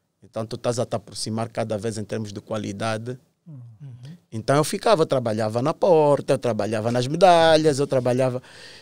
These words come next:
Speaker 1: E eles ficavam assim: "Mas Flávio, estás aqui para curtir?" Eu disse: "Epá, mas essa é uma oportunidade única de eu
Speaker 2: Yeah,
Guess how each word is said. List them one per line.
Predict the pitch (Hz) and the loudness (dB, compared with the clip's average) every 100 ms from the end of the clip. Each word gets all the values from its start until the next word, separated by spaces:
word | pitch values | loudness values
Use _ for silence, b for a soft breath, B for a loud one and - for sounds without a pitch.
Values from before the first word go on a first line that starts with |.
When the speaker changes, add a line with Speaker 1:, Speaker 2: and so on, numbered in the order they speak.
| _ | _
Speaker 1:
E | 240 | -2
eles | 226 | 0
ficavam | - - 190 | 0 0 0
assim: | - | -2
"Mas | 180 180 | -4 -4
Flávio, | - 170 | -4 -6
estás | - 175 | -4 -4
aqui | 160 175 | -4 -6
para | 156 | -8
curtir?" | - - 151 | -10 -10 -8
Eu | |
disse: | 139 135 - | -6 -8 -8
"Epá, | - 117 | -8 -6
mas | 120 113 | -4 -4
essa | 127 - 139 | -4 -4 -4
é | - | -2
uma | 139 127 | -2 -4
oportunidade | - 110 120 120 123 120 | -6 -6 -4 0 0 0
única | 120 113 113 | -4 -4 -2
de | |
eu | 117 | -2
Speaker 2:
Yeah, | 110 | -2